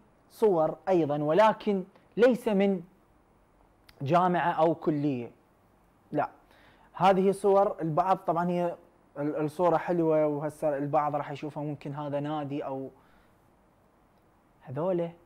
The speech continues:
هاي مباراة مال فرق شعبية. مباراة مال فرق شعبية.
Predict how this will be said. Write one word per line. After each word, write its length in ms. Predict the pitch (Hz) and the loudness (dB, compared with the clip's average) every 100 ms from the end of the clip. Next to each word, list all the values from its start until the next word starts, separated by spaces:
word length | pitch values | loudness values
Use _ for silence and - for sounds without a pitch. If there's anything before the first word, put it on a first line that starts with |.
| _ _ _ _ _ _ - | _ _ _ _ _ _ -8
هاي 140 | 160 | -6
مباراة 520 | 170 135 139 143 175 185 | -4 -4 -2 -2 -2 -4
مال 160 | 151 131 | -10 -10
فرق 280 | - 196 - | -8 -8 -8
شعبية. 580 | - 127 131 123 107 - _ _ _ _ _ _ _ _ - | -10 -8 -6 -6 -8 -14 _ _ _ _ _ _ _ _ -16
مباراة 580 | 123 131 127 135 147 220 - - | -8 -4 -2 0 -2 -4 -10 -16
مال 200 | 147 131 | -12 -12
فرق 320 | - 156 190 | -10 -10 -10
شعبية. 540 | - 156 143 139 123 | -10 -10 -8 -8 -8